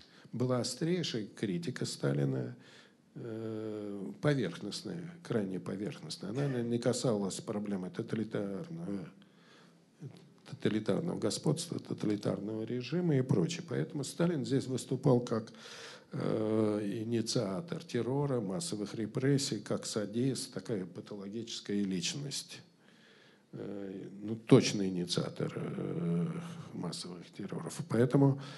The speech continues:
э, его в позитивном, э, смысле упоминало в восемьдесят восьмом, восемьдесят девятом году десять-двенадцать процентов. Это такие твердые сталинисты были.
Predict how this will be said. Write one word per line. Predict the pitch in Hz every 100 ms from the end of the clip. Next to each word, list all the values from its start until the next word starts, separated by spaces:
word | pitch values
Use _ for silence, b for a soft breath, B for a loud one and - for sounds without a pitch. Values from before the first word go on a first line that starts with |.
| B B -
э, | - 120 123 123 127
его | 120 139 165 202
в | -
позитивном, | - 123 143 - 180 165 131 107
э, | 90 - 117 107 107
смысле | - 120 98 - 90 87 82 90
упоминало | 120 113 120 131 147 170 139
в | 113 110 113 104 98 87 104
восемьдесят | 110 - 92 85 - 104 104 82 -
восьмом, | 110 98 110
восемьдесят | 95 101 - 98 -
девятом | 123 117 135 143
году | 160 147 123 120
десять-двенадцать | 104 151 - 107 107 110 113 - -
процентов. | 98 90 - - - -
Это | 139 -
такие | - -
твердые | 87 101 101 - 82
сталинисты | - 90 85 - - 71
были. | - -